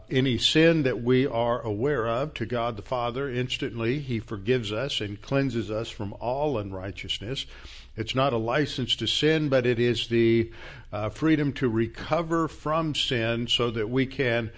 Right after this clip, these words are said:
move from walking according to the sin nature to walking according to or by means of God the Holy Spirit. We'll have a few moments of silent prayer, and then I will open in prayer. Let's pray.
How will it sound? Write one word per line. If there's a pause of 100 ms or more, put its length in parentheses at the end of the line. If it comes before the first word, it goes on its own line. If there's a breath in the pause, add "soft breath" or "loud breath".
(240 loud breath)
move
from
walking
according
to
the
sin
nature (460 loud breath)
to
walking
according
to
or
by
means
of
God
the
Holy
Spirit. (960 loud breath)
We'll
have
a
few
moments
of
silent
prayer,
and
then
I
will
open
in
prayer.
Let's
pray.